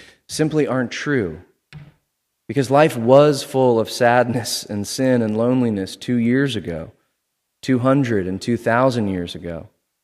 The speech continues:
Life was and will be again a difficult and maddening existence.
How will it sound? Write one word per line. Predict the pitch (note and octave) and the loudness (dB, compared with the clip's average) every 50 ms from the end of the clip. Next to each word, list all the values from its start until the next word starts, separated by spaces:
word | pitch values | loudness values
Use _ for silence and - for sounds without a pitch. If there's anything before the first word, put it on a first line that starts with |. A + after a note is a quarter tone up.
| _ _ _ _ _ _ _ _ _ _ _ _ | _ _ _ _ _ _ _ _ _ _ _ _
Life | - A2 B2 B2+ B2 B2 | 0 2 2 2 2 4
was | B2+ C3 C3+ C#3 C#3 B2 | 6 6 8 6 6 4
and | B2 A#2+ A#2 | 2 2 4
will | B2+ C3+ C3+ | 4 4 4
be | C3 B2+ A#2+ | 4 2 0
again | A#2 A2 G#2 B2 B2+ C3 B2+ A#2+ | 0 0 0 0 2 2 2 0
a | G#2+ | -2
difficult | G2+ F#2+ - B2+ C#3 C3+ - C#3+ - - - G#2 F#2 E2+ - | -4 -4 0 0 0 0 0 -6 -6 -4 -4 -2 -2 -2 -4
and | F2 G2 G2 G2 | -6 -6 -4 -2
maddening | G#2 A2 A#2 B2 C3 B2+ A2+ A2 G2+ F#2+ F#2+ | -2 0 0 0 0 0 -2 -4 -4 -4 -6
existence. | F#2 F#2+ F#2 G2+ G#2 A2+ B2 B2 - - G2 F2 E2 - - - - | -8 -10 -12 -10 -10 -10 -10 -10 -12 -16 -14 -16 -16 -16 -18 -20 -20